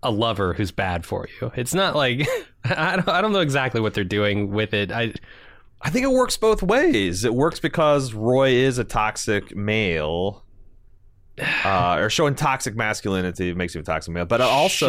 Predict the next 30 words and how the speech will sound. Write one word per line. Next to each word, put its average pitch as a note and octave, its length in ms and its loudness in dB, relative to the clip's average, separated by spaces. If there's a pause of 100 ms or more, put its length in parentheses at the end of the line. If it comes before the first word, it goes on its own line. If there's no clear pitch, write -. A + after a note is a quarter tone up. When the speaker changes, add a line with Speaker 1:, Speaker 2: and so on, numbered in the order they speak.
(160)
Speaker 1:
Sure. A#2+ 380 2
Speaker 2:
is, B2 40 2
is B2+ 280 0
they're, D3 260 4
they're C#3 220 2
also G3+ 160 0
making F#3 240 0
a C3 40 -2
point G#3+ 280 -2
that G2+ 240 -2
she's F3+ 420 0
bad C#3 320 2
for A#2+ 180 2
Roy A2+ 360 4
too. F#2+ 460 0
Speaker 1:
Mm-hmm. G#2+ 200 -4
Speaker 2:
Like, G2 200 0
multiple A#2+ 420 0
Speaker 1:
Yeah. E2 100 0
Speaker 2:
people, F2+ 560 0 (480)
from G2 260 0
his F#2 260 0
new C3 260 2
wife C3+ 300 4
Karen C3+ 520 0
to G2 160 -2
his F2 160 -4
father-in-law B2+ 640 0
Odin A#2+ 600 0
to F2+ 500 -2